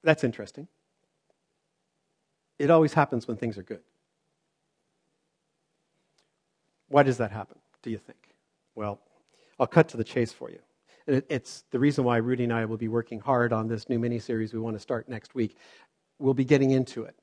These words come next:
into the very subject. I, I, I'll tell you why it happens. It's called the enemy. He's called the devil. And here's the thing. He doesn't want that to happen.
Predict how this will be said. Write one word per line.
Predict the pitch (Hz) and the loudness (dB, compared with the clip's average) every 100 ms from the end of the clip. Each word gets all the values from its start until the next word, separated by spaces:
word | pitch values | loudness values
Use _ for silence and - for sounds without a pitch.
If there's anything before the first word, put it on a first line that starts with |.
| _ | _
into | 147 135 131 | -4 -4 -4
the | |
very | 120 143 143 135 | 2 4 6 2
subject. | - 131 - 64 _ _ _ _ _ _ _ _ - | 0 -2 -2 -16 _ _ _ _ _ _ _ _ -12
I, | - | -4
I, | 143 - | -2 0
I'll | 139 120 | 2 2
tell | - 147 151 | 2 0 2
you | 135 | 0
why | 104 - 131 131 _ _ _ | -4 -12 -20 -20 _ _ _
it | 131 | -6
happens. | 127 123 - - - - _ _ _ _ _ _ _ _ _ | -4 -4 -6 -20 -20 -20 _ _ _ _ _ _ _ _ _
It's | - | -20
called | - 151 123 | -2 -2 0
the | 120 - | -8 -6
enemy. | 135 131 107 120 _ _ _ _ _ _ _ _ _ _ _ _ _ _ _ _ _ _ _ _ _ | -4 -4 -6 -16 _ _ _ _ _ _ _ _ _ _ _ _ _ _ _ _ _ _ _ _ _
He's | _ 135 | _ -10
called | - 151 | -2 0
the | 120 | 2
devil. | 139 135 - - _ _ _ _ _ _ _ _ _ _ _ _ _ _ _ _ _ _ - | 4 4 2 -14 _ _ _ _ _ _ _ _ _ _ _ _ _ _ _ _ _ _ -6
And | 120 | 2
here's | 165 | 2
the | 123 | 2
thing. | - 131 101 _ _ _ _ _ _ _ _ _ _ _ _ _ | 0 -2 -2 _ _ _ _ _ _ _ _ _ _ _ _ _
He | - | 0
doesn't | 170 156 147 | 2 4 2
want | 131 123 | -2 -2
that | - 101 | -4 -8
to | - | -10
happen. | 92 90 - | -16 -16 -20